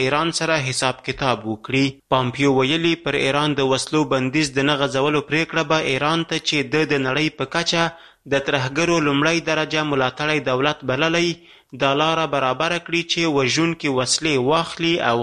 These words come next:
خرڅ یې کړي. پامپیو زیاته کړې، امریکا خپلو هڅو ته دوام ورکوي چې دغه تېروتنه سمه کړي. پریکړه لیک ته د ملګرو ملتونو د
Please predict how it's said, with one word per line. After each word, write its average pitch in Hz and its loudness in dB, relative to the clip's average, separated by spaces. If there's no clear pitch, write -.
خرڅ 131 -2
یې 113 -2
کړي. 135 2
پامپیو 127 0
زیاته 127 0
کړې، 165 2
امریکا 139 0
خپلو 147 0
هڅو 156 -2
ته 147 -2
دوام 165 2
ورکوي 170 -2
چې 147 -4
دغه 156 0
تېروتنه 120 -2
سمه 113 -2
کړي. 131 0
پریکړه 131 0
لیک 147 0
ته 139 0
د 135 2
ملګرو 131 0
ملتونو 135 0
د 139 0